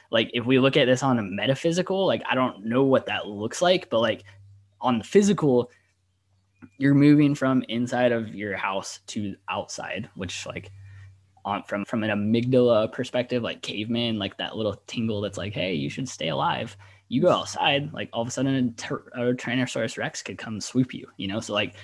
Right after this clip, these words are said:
like, that's, it's ridiculous, <laughs> but, like, at the same time, there's so much power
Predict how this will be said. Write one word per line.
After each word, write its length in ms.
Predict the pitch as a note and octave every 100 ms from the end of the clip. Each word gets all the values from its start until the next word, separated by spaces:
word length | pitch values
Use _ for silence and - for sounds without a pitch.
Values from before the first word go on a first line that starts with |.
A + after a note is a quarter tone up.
| - -
like, 220 | - A#2 A#2+ D#3+
that's, 380 | C#3 C#3+ - -
it's 200 | - D3+
ridiculous, 640 | C#3 C3 F#3+ G3+ E3+ - -
<laughs> 60 |
but, 160 | C#3+ B2
like, 160 | A#2+ A2+
at 100 | -
the 60 |
same 180 | A#2+ C#3
time, 260 | A2 C#3+ C3
there's 200 | A2+ -
so 240 | - A#2+
much 240 | B2+ B2 -
power 520 | - G2+ A#2+ G2